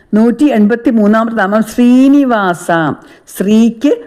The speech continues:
വാസസ്ഥാനം ആയവൻ. ശ്രീ എന്ന പദത്തിന് മഹാലക്ഷ്മി എന്ന് പ്രസിദ്ധമായ അർത്ഥം. പാലാഴി കടഞ്ഞപ്പോൾ അതിൽ നിന്ന് മഹാലക്ഷ്മി ഉണ്ടായതായിട്ട്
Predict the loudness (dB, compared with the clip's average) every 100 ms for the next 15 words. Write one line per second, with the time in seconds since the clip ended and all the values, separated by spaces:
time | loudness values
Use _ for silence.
0 | -14 -4 -2 -2 -4 -8 -6 -4 -2 0
1 | -2 0 0 0 0 0 -2 -6 -20 _
2 | -4 0 0 2 0 -2 -4 -2 -2 0
3 | -2 -2 -4 -6 -2 0 0 -2 -6 -2
4 | 0 0 0 -2 -4 -12 -12 -18 _ -20
5 | _ -4 -2 0 -2 -2 -4 -2 -2 -2
6 | -2 -2 -2 -2 2 2 2 0 0 -2
7 | -2 -2 0 0 0 0 -2 -4